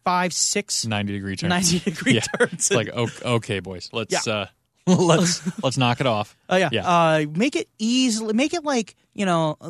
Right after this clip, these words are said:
Speaker 1: a, a really quick left-right chicane through the stands. Not
Speaker 2: Yeah.
Speaker 1: a, <laughs> not
Speaker 2: Not,
Speaker 1: a
Speaker 2: not a
Speaker 1: ninety.
Speaker 2: full stop.
Speaker 1: Yeah.
Speaker 2: Yeah.
Speaker 1: Uh,
Speaker 2: But I get it.
Speaker 1: But, you know, like I said, Singapore wouldn't be an issue if it weren't, if it weren't for the fact that we have a lot of other tracks that are hard to overtake.
Speaker 2: Yep.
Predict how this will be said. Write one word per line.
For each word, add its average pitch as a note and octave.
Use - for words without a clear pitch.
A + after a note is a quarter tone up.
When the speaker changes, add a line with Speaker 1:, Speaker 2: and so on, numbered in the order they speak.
Speaker 1:
a, D#3+
a D3
really A#3+
quick -
left-right E3
chicane C#3
through C3
the B2+
stands. A#2+
Not G#3
Speaker 2:
Yeah. D3+
Speaker 1:
a, G#3+
<laughs> G#3
not -
Speaker 2:
Not, -
Speaker 1:
a -
Speaker 2:
not D3
a F#3
Speaker 1:
ninety. D3
Speaker 2:
full A2+
stop. G2+
Speaker 1:
Yeah. -
Speaker 2:
Yeah. -
Speaker 1:
Uh, D#3+
Speaker 2:
But D3+
I D3
get G2+
it. F#2
Speaker 1:
But, C4+
you A3+
know, A3
like G#3+
I G#3+
said, D3+
Singapore G3+
wouldn't D#3+
be D#3
an D3
issue B2+
if D3+
it C#3
weren't, C3+
if C#3+
it D3
weren't C#3+
for D#3
the C3+
fact B2+
that B2+
we C3
have B2
a B2
lot A#2+
of B2
other B2
tracks C#3
that C#3+
are D3+
hard C#3+
to D#3
overtake. D3+
Speaker 2:
Yep. G#2